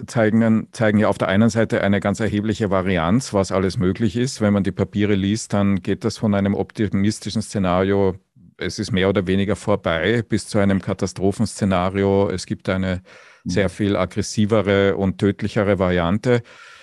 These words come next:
Speaker 1: Ähm, und niemand weiß genau, was der Herbst bringen wird. Vor allem weiß aber auch niemand genau, ob's überhaupt im Herbst erst losgeht und nicht schon vorher. Nicht? Also ein großer Unterschied meines Erachtens zu zwanzig zwanzig und zwanzig einundzwanzig ist,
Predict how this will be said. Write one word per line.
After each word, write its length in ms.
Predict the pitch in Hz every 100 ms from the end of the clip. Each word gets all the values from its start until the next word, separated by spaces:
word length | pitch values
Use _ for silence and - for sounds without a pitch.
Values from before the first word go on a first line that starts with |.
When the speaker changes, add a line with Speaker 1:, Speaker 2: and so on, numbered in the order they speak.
| - _
Speaker 1:
Ähm, 320 | 110 101 101 104
und 240 | 107 95
niemand 320 | 110 110 101
weiß 240 | 98 98 -
genau, 400 | 104 95 95 98
was 160 | 95
der 120 | 107
Herbst 280 | 98 101 -
bringen 260 | 107 113 110
wird. 160 | 113
Vor 140 | - 92
allem 160 | 104 101
weiß 220 | 101 120
aber 180 | 101 98
auch 160 | -
niemand 320 | 107 104 101
genau, 400 | 117 98 92 98
ob's 180 | 98 -
überhaupt 540 | 95 92 98 - - -
im 120 | 104
Herbst 380 | 95 92 92 -
erst 240 | 95 87 -
losgeht 600 | 104 131 - 101 92 98
und 120 | 95
nicht 180 | 92 -
schon 180 | 95
vorher. 520 | - 110 120 95 87 85
Nicht? 340 | 90 - 92
Also 300 | 87 92 90
ein 300 | 95 90 -
großer 340 | 98 113 -
Unterschied 460 | 107 98 110 110 90
meines 260 | 92 98 110
Erachtens 460 | 92 90 - -
zu 120 | -
zwanzig 420 | 101 92 92 107 -
zwanzig 420 | 92 92 107 98
und 100 | 90
zwanzig 380 | 98 92 92 90
einundzwanzig 600 | 98 92 101 95 107 92
ist, 280 | 101 -